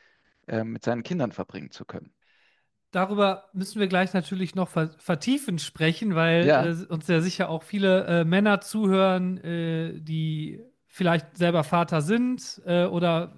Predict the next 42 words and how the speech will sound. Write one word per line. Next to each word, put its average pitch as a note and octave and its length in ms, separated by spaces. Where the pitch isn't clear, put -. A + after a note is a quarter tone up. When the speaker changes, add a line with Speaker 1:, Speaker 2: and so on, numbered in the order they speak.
Speaker 2:
F-, - 220
Vater E3+ 380
werden G3 380
wollen G#3+ 680
oder F3 340
was, F3 280
oder, E3 880
äh, - 600
ja, E3 120
oder E3+ 180
sich F3+ 160
zumindest F#3 360
fragen, A3+ 540
ob F#3 160
das G3 160
für G3+ 220
sie, F#3 500
ähm, E3+ 720
ob E3 160
das D#3+ 160
für - 140
sie E3+ 340
ein D#3+ 240
Lebensthema E3 680
ist. G3+ 360
Ich - 160
fand, A#3 380
wollte G#3+ 260
noch G#3+ 100
mal G#3 220
darauf G3 280
zurück G#3 240
auf F3 100
dein E3+ 180
Beispiel E3 560
mit D3 160
dem, D3 320
mit D3 160
dem D3 180
älteren D#3+ 420
Mann, D#3+ 420
der D3+ 440